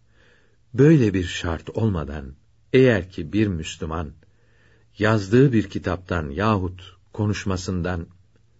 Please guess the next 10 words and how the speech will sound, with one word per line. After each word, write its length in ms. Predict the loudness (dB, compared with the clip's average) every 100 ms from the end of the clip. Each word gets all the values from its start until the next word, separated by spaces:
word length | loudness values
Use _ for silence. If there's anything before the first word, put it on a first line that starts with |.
| _ _ _ _
menfaat 600 | -4 -4 -4 -2 -2 -2
sağlıyorsa, 960 | -8 -6 -4 -2 0 -2 -2 -4 -4 -8 _ _ _ _ _ _ _ _ -6
düşünüp 440 | -4 -2 -2 -4
sırf 420 | -8 0 0 0 -4
parayı 500 | -2 0 0 -2 -6 _ _ _ _ _ -12
tercih 440 | -6 -6 -4 -6
etmiş 280 | -6 -10 -12
sayılır 520 | -10 -8 -6 -6 -10 _ _ _ _
ahirete 680 | -4 -2 -2 -4 -4 -6 -6
dünyayı. 600 | -6 -8 -6 -6 -6 -8